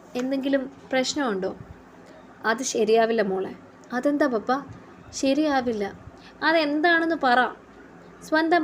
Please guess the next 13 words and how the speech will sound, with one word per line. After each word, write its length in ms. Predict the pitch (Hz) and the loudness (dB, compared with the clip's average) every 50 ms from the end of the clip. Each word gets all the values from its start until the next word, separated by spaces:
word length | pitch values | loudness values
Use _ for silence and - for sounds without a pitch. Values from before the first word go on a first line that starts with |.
| 254 | 0
ഭാര്യയും 480 | 247 254 240 254 262 269 302 311 294 277 | -2 0 2 2 4 4 2 2 2 0
അച്ഛനെയും 480 | 240 220 - - 269 269 269 269 262 233 | -2 -2 -2 -2 -2 0 0 -2 -2 -2
കൊന്ന 240 | 226 220 220 233 | -2 0 0 2
ഒരു 140 | 233 226 226 | 2 2 2
ഭ്രാന്തനെ 560 | 220 220 214 214 220 233 247 254 269 269 269 | 2 0 0 -2 -2 -2 0 -2 -2 -2 -2
കൊണ്ട് 340 | 254 - 226 220 208 214 - - - - - - - - - - - | -2 -2 -2 0 0 -2 -2 -2 -10 -20 -20 -20 -20 -20 -18 -6 -2
എൻ്റെ 260 | 277 294 320 320 339 | 0 0 2 4 4
മകളെ 360 | 311 269 247 233 240 254 262 254 | 4 4 2 2 2 2 2 2
വിവാഹം 480 | 226 233 220 240 247 240 262 277 262 | 2 2 2 2 2 2 0 -2 0
കഴിപ്പിക്കാൻ 480 | 247 220 208 208 - 233 - 226 202 202 - - - - - - - - | 2 2 2 2 0 -4 -4 -2 -4 -4 -6 -6 -8 -8 -8 -8 -6 -2
എനിക്ക് 240 | 285 311 330 330 349 - | 0 0 2 2 2 2
താല്പര്യമില്ലാത്തതുകൊണ്ട്. 1300 | 277 247 247 254 269 269 - 311 320 330 302 277 247 233 233 233 254 - 269 240 247 233 214 185 180 180 - - - - - - - - - - - - - - - - - - - - 233 | 4 2 4 2 2 2 2 2 2 2 2 2 2 2 4 2 2 2 2 2 2 2 2 2 2 0 -2 -2 -4 -14 -20 -20 -20 -20 -20 -20 -20 -20 -20 -20 -20 -20 -20 -14 -4 4 4
തുടരും. 400 | 214 208 208 220 226 294 294 | 4 6 6 4 2 2 0